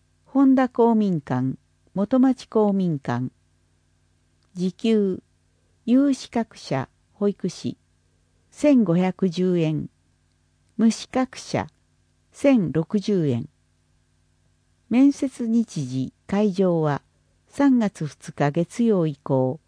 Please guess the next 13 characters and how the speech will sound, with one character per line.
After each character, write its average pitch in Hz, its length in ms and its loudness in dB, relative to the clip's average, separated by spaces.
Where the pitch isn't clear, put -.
別 240 200 4
途 135 260 0
連 196 240 0
絡 185 220 -4
し - 180 -6
ま 143 160 0
す。 - 220 -14
申 269 180 4
し - 80 -6
込 - 140 2
み 247 160 4
方 202 260 -2
法、 131 380 -4